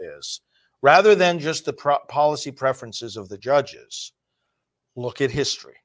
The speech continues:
Because if it, it really is the will of the American people, it's gonna show up in,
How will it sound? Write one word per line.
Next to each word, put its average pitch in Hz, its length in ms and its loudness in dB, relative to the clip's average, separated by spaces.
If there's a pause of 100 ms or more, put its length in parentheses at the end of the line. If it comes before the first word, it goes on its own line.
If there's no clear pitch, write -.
(380)
Because 135 260 -4
if 135 140 -8
it, 202 120 6
it 226 180 0
really 214 420 -4
is 190 140 -6
the 156 120 -6
will 165 260 -4
of 156 80 -10
the 156 120 -10
American 147 440 -8
people, 135 380 -10
it's 139 180 -10
gonna 156 240 -12
show 147 400 -4
up 143 320 2
in, 135 400 -10